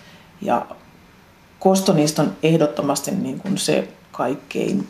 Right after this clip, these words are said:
pahin vaihtoehto, koska sillä tavalla mun mielestä alentuu sille samalle tasolle, m-, mitä toinen on ollut. Se, jos lakaisee asian maton alle, niin tota,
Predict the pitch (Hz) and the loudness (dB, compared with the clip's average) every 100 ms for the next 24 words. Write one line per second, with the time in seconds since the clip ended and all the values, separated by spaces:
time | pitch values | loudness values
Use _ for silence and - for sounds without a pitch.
0 | - 151 160 151 139 143 160 - 131 131 | 0 2 2 2 4 2 2 0 0 0
1 | - 143 147 - - - 143 147 139 135 | -4 -4 -4 -2 0 2 4 4 2 0
2 | 143 143 139 - - - - 147 143 135 | 0 0 -4 -6 -16 -20 -16 -10 -8 -6
3 | 151 - 156 160 - - 151 147 147 156 | -8 -8 -8 -8 -12 -10 0 2 2 0
4 | 170 170 - - 160 - 170 165 156 147 | -4 -4 -2 -2 0 2 4 6 6 2
5 | - 151 151 156 160 85 - - - - | 0 0 0 0 0 -2 -4 -16 -16 -16
6 | - - - - - - - - - - | -18 -20 -20 -20 -20 -20 -20 -20 -14 -14
7 | - - - - 196 196 175 160 - - | -14 -20 -20 -12 -6 -4 -2 -2 -2 0
8 | 160 - 78 - - 69 - - - - | 2 4 2 2 0 0 2 0 -2 -6
9 | - - - - - - - - _ _ | -18 -20 -20 -20 -20 -20 -20 -20 _ _
10 | _ _ _ - _ - - - - - | _ _ _ -20 _ -20 -20 -10 -8 -2
11 | 165 160 160 160 156 151 151 151 156 156 | 2 2 4 2 2 0 2 2 2 0
12 | 147 151 156 151 143 139 143 143 143 135 | -4 -2 0 -2 -4 -6 -8 -10 -10 -12
13 | 135 - - - - | -12 -14 -10 -8 -6